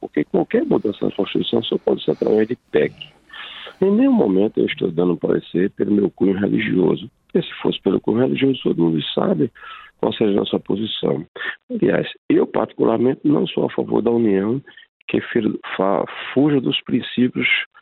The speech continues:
que todos nós, como seres humanos e cristãos no Brasil, quer seja, é, hétero ou homo, o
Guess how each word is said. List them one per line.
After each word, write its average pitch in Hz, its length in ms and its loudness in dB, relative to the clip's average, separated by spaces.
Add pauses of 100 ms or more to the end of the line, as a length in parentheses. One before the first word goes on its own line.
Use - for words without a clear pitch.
(320)
que - 160 2 (140)
todos 147 260 2
nós, 104 260 2
como 92 220 -2
seres 92 240 0
humanos 87 460 2
e 117 80 2
cristãos - 680 0
no 117 120 2
Brasil, 80 580 0
quer 123 200 0 (160)
seja, 82 340 0 (440)
é, 78 520 2 (1600)
hétero 95 600 0 (300)
ou 90 220 0
homo, 117 440 0 (260)
o 127 340 2